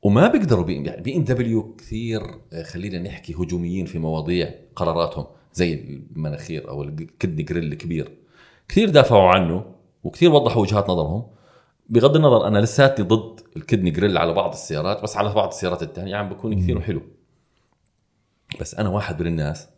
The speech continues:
Speaker 1: هلأ، هلأ حالًا لو معي حق الام ثري تورينج الجديدة بالمناخير هدول بشتريها، مع إني ضد المناخير هدول،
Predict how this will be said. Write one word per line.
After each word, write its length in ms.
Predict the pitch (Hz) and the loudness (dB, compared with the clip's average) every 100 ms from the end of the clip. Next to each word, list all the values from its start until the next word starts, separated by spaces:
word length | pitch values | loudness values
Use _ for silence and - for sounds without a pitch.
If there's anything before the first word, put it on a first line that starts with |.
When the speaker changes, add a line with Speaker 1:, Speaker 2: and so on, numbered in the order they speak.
| _ - | _ 0
Speaker 1:
هلأ، 400 | 117 85 - 87 | 2 2 -2 -4
هلأ 180 | 78 - | -4 -6
حالًا 420 | - 73 67 90 - - - - | -6 -6 -4 -8 -12 -20 -20 -6
لو 140 | 76 | -2
معي 260 | 80 98 78 | 0 0 -2
حق 280 | - 92 78 - - | -4 -6 -6 -10 -16
الام 220 | 87 95 | -8 -6
ثري 240 | 90 101 90 | -4 -4 -2
تورينج 420 | 101 87 78 73 | 0 0 0 -4
الجديدة 460 | 76 - 95 101 131 - _ _ - | -8 -4 -2 -2 -4 -12 _ _ -10
بالمناخير 920 | 82 80 87 107 98 87 - 90 76 | -8 2 4 6 4 0 0 -2 -2
هدول 380 | 78 85 117 - | 0 2 0 -2
بشتريها، 500 | 135 - 214 120 76 - | -2 -2 0 0 -2 -4
مع 160 | 90 | -4
إني 200 | 127 110 | 0 2
ضد 240 | 101 147 98 | 2 2 0
المناخير 400 | 73 69 76 71 | -4 -8 -10 -10
هدول، 180 | 71 | -12